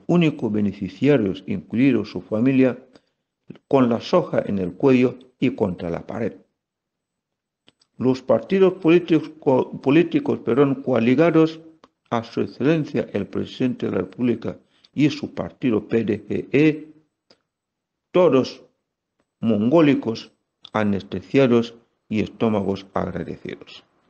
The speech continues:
Los verdaderos partidos políticos de la oposición, exiliados en diferentes países,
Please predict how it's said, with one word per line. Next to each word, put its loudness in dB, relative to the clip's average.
Los 2
verdaderos 6
partidos 0
políticos 0
de 2
la 4
oposición, 0
exiliados 0
en -2
diferentes -2
países, -2